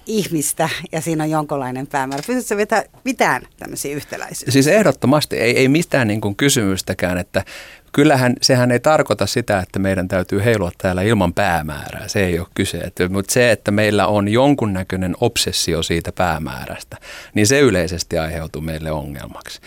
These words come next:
Speaker 2: Ja sitten kun se rupeaa syömään sisältä päin, että, että mä en ole mitään, jos mä en saavuta tota päämäärää, niin sehän on se ongelma. Et se itse päämäärähän ei ole ongelma. Et aina me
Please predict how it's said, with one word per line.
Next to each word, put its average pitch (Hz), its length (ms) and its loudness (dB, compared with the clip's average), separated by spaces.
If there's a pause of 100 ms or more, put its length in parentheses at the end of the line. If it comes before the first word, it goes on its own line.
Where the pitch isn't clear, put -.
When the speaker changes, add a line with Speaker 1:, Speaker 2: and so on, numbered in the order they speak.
(400)
Speaker 2:
Ja 95 100 2
sitten 123 280 2
kun 107 80 -2
se 110 100 0
rupeaa 107 360 2
syömään 87 500 4
sisältä 87 480 0
päin, 80 360 0
että, - 340 -10
että - 200 -8 (260)
mä 101 180 0
en 98 240 2
ole 90 180 -2
mitään, 90 480 -2
jos 78 160 -8
mä 87 120 -4
en 87 60 -2
saavuta 85 580 0
tota 71 240 -6
päämäärää, - 600 -8
niin 92 100 -4
sehän 123 320 2
on 80 120 -4
se 76 160 -4
ongelma. 73 480 -10
Et 87 120 -8
se 98 80 0
itse 101 160 -2
päämäärähän 95 800 0
ei 73 220 0
ole 50 140 -8
ongelma. - 380 -12 (460)
Et - 240 -4 (140)
aina 135 360 4
me 101 220 2